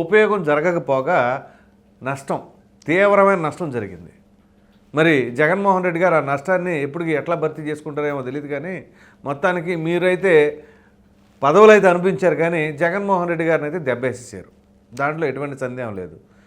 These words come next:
So దానివలన అప్పుడేదో జగన్మోహన్ రెడ్డి గారిని ఇంప్రెస్ చేయాలని ఇంకోటో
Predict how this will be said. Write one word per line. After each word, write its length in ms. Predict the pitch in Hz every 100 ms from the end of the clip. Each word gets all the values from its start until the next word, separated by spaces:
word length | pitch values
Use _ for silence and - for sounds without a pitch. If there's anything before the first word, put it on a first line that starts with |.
| _ _ _
So 40 | 175 165
దానివలన 460 | 160 170 160 196 196 156 147 151 - _
అప్పుడేదో 300 | 135 151 175 180
జగన్మోహన్ 380 | 151 160 175 170
రెడ్డి 140 | 165 165
గారిని 180 | 165 151
ఇంప్రెస్ 260 | 131 160 151
చేయాలని 360 | 160 156 151 151
ఇంకోటో 260 | 139 147 143